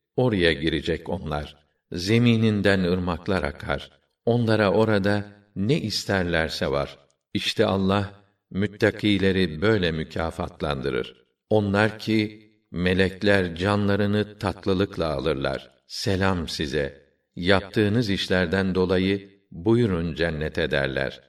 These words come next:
Dini inkar edenler, ille kendilerine meleklerin gelmesini yahut Rabbinin azap emrinin gelmesini mi bekliyorlar? Onlardan öncekiler de böyle yaptılar.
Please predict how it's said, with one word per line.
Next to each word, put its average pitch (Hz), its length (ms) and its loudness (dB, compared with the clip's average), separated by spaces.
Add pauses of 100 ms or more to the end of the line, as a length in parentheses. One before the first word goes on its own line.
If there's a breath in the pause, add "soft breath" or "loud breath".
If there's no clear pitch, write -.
(300)
Dini 110 500 2
inkar 101 520 -2
edenler, 98 680 0 (400)
ille 117 480 -2
kendilerine 101 720 0
meleklerin 98 800 0
gelmesini 90 800 -2 (400 soft breath)
yahut 101 520 -2 (340 soft breath)
Rabbinin 104 1000 -2
azap 107 460 -2
emrinin 104 500 -2
gelmesini 87 600 -4
mi 78 200 -8
bekliyorlar? 71 760 -4 (360)
Onlardan 101 540 0
öncekiler 90 680 -2
de 73 160 0
böyle 69 240 0
yaptılar. 65 720 -4